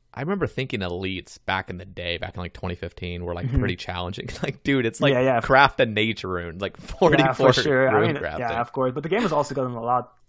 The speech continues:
Speaker 2: quicker since then. So I
Speaker 1: True,
Speaker 2: feel
Speaker 1: true,
Speaker 2: like
Speaker 1: true.
Speaker 2: reaching those requirements is also a lot faster than they were in the past.
Speaker 1: Yeah.
Speaker 2: I don't know. I think it would be a cool idea to add an extra Grandmaster tier.
Speaker 1: What would be
Speaker 2: And
Speaker 1: the
Speaker 2: I wouldn't, I wouldn't even benefit it from myself because I have the pet and I
Speaker 1: Yeah.
Speaker 2: haven't done the Master Clue in, like, a year.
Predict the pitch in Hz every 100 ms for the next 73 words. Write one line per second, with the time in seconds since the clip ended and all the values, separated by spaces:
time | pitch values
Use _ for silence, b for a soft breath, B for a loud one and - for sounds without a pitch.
0 | _ _ 127 120 113 - 113 110 107 110
1 | 113 - 123 127 120 117 - - 107 120
2 | 131 147 135 120 117 110 117 113 110 110
3 | 110 110 - 113 110 - 127 113 131 113
4 | 113 110 110 107 107 110 110 107 - 123
5 | 117 107 - _ _ - - 165 135 -
6 | 170 117 117 113 - 117 113 117 131 117
7 | 113 113 - 120 110 _ _ b b b
8 | b - 120 110 110 113 127 - 120 117
9 | 117 113 123 120 120 117 - 147 151 -
10 | - 196 165 139 127 139 131 123 123 -
11 | 120 113 - 117 107 110 113 120 117 -
12 | 117 113 110 110 110 - 120 120 117 117
13 | 113 113 117 - - 117 107 107 110 107